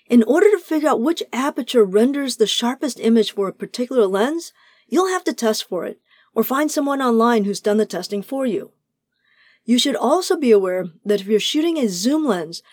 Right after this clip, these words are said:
the sweet spot will float depending on where you have the zoom ring.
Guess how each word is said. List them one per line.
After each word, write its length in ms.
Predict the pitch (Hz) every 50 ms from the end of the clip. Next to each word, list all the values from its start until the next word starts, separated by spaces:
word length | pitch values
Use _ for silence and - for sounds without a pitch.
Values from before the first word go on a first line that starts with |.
| _ _ -
the 80 | - 214
sweet 340 | - - - 302 339 349
spot 340 | 349 - - - 233 220 -
will 120 | 226 208 190
float 600 | - - - - 294 311 302 269 196 233 - -
depending 460 | 220 - - 226 254 285 330 349 349
on 160 | 330 277 233
where 160 | 202 214 226
you 220 | 247 254 254 262 208
have 340 | 175 175 160 180 180 180 -
the 120 | - 226
zoom 340 | 220 220 269 311 330 311 269
ring. 300 | 190 139 - - - -